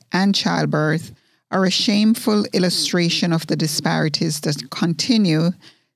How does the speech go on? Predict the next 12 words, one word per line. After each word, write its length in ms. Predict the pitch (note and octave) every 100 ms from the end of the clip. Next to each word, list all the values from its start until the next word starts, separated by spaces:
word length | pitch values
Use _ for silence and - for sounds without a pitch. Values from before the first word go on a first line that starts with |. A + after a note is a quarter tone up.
| -
to 100 | F#3
diminish 540 | F#3+ F#3+ F#3+ G3 -
the 100 | F#3
well-being 540 | D#3+ D#3+ D#3+ D#3 D#3+ D3+
of 180 | D3
our 100 | D#3+
nation." 680 | D3+ D3 C#3+ - - - D#3 - _ _ _ _ _
What 200 | F3+ G#3+
are 120 | C4 D4+
some 260 | - G#3
of 60 | F#3
the 200 | F3